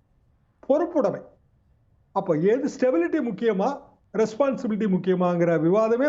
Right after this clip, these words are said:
ஒரு மூணு நாள் நடக்குது. அந்த விவாதத்தின் முடிவுல நம்ம வந்து பிரிட்டிஷ் மாடலை அக்செப்ட் பண்ணும்போது, பிரிட்டிஷ் மாடல் எப்போதுமே வந்து ஸ்டெபிலிட்டிக்கு முக்கியத்துவம் தரல, ரெஸ்பான்சிபிலிட்டிக்கு முக்கியத்துவம் தருது. பிரிட்டிஷ் பாராளுமன்றத்துல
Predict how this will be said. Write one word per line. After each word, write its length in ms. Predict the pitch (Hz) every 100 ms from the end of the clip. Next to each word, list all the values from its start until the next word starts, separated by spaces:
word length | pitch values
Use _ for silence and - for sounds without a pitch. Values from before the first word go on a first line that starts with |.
| 247
ஒரு 100 | 165 185
மூணு 160 | 220 208
நாள் 200 | 220 175
நடக்குது. 320 | 160 165 131 - - _ _ _ _ _ _ _
அந்த 140 | 240 269
விவாதத்தின் 420 | 247 302 302 294 226
முடிவுல 340 | 247 254 226 233 180 233 - _ - 208
நம்ம 200 | 240 226
வந்து 140 | 220 233
பிரிட்டிஷ் 360 | 202 285 247 214
மாடலை 360 | 214 233 226 196
அக்செப்ட் 360 | 175 240 196 190
பண்ணும்போது, 460 | 175 160 151 190 151 127 - _ _ _ _ _ -
பிரிட்டிஷ் 400 | 247 330 302 - 240
மாடல் 340 | 247 240 254 262 - _ - 185
எப்போதுமே 460 | 190 214 208 214 196
வந்து 180 | 170 214 277
ஸ்டெபிலிட்டிக்கு 540 | - 240 302 302 247 208
முக்கியத்துவம் 600 | 170 170 190 190 165 143
தரல, 220 | 131 143 226 - 175
ரெஸ்பான்சிபிலிட்டிக்கு 840 | 196 - 311 240 220 180 180 190
முக்கியத்துவம் 480 | 151 147 160 160 131
தருது. 200 | 127 120 - _ _ _ _ _ _ _ _ _ _ _ _ _ -
பிரிட்டிஷ் 360 | 233 247 294 -
பாராளுமன்றத்துல 720 | 220 247 247 220 196 190 185